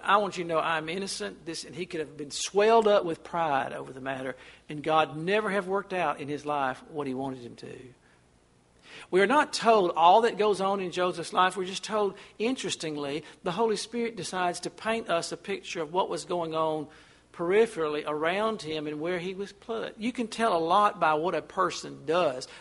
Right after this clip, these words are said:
The Old English word is conversation, and it's not just what I'm doing right now. It's how we live it out.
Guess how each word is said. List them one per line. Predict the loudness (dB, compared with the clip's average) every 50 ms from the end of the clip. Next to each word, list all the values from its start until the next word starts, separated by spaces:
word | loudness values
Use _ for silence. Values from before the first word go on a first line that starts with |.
| -6
The | 0 4
Old | 4 6 6 6
English | 4 4 2 2 0 0 -2
word | -2 -2 0 0 -2
is | -4 -6
conversation, | -4 0 0 0 0 0 -2 -4 -2 0 2 2 2 0 -2 -4 -4 -6 -8
and | -10 -10
it's | -8 -2 2
not | 2 2 2
just | 2 -4 -2
what | 2 4 4 4
I'm | 4 2 2
doing | 0 0 0 0 0 0
right | -2 -2 -2 -4 -4
now. | -4 -4 -2 -2 -4 -4 -6 -14 -18 -10 -6
It's | -4 -4 -4
how | -2 0 2 2
we | 4 4 2
live | 4 2 2 2
it | 2 0
out. | 0 -2 -2 -4 -4 -6 -10 -12 -14 -16 -16